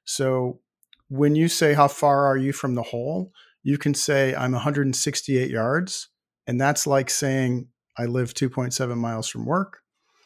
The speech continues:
Or you can say, "I'm three shots from the hole." And that's like saying it's a fifteen minute drive to work. So it's just a different way to think about how far away you are from the hole.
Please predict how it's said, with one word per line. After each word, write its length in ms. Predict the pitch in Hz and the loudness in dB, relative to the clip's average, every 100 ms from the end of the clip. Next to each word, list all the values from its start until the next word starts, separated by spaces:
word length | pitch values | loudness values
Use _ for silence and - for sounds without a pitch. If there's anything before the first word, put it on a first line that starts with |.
| _ _ - | _ _ 0
Or 220 | 160 180 | 2 4
you 100 | 175 | 4
can 160 | 156 | 2
say, 300 | 139 139 131 | 0 2 2
"I'm 200 | - 120 | 0 -4
three 320 | 120 - 160 160 | -4 -4 -2 0
shots 360 | - 147 139 | 2 2 2
from 180 | - 127 | -2 -4
the 80 | 120 | -2
hole." 500 | 147 131 107 123 - _ - | 0 0 -2 -8 -16 _ -6
And 100 | 117 | -2
that's 280 | 139 147 147 | -2 -2 -4
like 140 | 127 | -2
saying 280 | - 131 123 | -2 -2 -2
it's 180 | 120 - | -4 -8
a 60 | |
fifteen 560 | - - 143 - 143 127 | -10 -4 -4 -2 0 0
minute 240 | 127 113 | -2 -4
drive 400 | - 113 113 117 - | -6 -4 -4 -6 -8
to 100 | - | -12
work. 260 | - - _ _ _ _ - _ _ | -12 -18 _ _ _ _ -20 _ _
So 220 | - 147 | 2 2
it's 120 | 139 | 4
just 280 | - 202 202 | 2 2 2
a 140 | 139 - - | -2 -4 0
different 520 | 160 165 190 165 135 | 0 2 -4 -2 -2
way 240 | 147 151 | 2 2
to 100 | 139 | 2
think 500 | 117 - - 143 135 | -2 -6 -2 -2 -2
about 240 | 123 113 117 | -4 -6 -4
how 200 | - 123 | -4 -6
far 420 | - - 135 127 | -4 0 2 2
away 220 | 123 127 | 0 0
you 220 | 123 120 | 0 0
are 140 | 120 123 | -2 -4
from 200 | - 113 | -4 -8
the 100 | 110 | -6
hole. 420 | 127 117 113 | -6 -6 -8